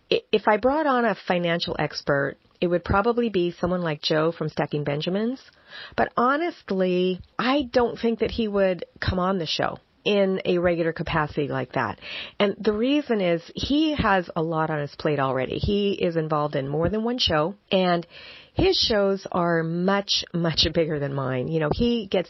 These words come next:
advertising dollars, and that is not something that I have really ever gotten. The small advertising that you hear on the show,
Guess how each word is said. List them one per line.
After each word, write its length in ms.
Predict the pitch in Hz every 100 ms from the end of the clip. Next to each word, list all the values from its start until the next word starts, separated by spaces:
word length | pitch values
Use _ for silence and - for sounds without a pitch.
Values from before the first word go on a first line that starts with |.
| -
advertising 520 | 160 175 202 202 220
dollars, 440 | 226 226 240 277 - - - - - - -
and 340 | 208 196 185 -
that 320 | 185 247 349
is 160 | 381 214
not 380 | 208 208 214 - -
something 540 | 196 190 196 196 190
that 160 | 170 -
I 180 | 165 165
have 340 | 160 151 147 139 - - - - -
really 300 | 180 165 143
ever 220 | 147 147
gotten. 540 | 143 120 - 117 - - _ _ - - - -
The 320 | 196 190 - - -
small 300 | - 381 415 -
advertising 760 | 214 208 202 170 165 175 165
that 200 | 156 -
you 80 | 170
hear 300 | - 165 160 -
on 300 | 156 147 147
the 100 | 156
show, 520 | - 156 135 147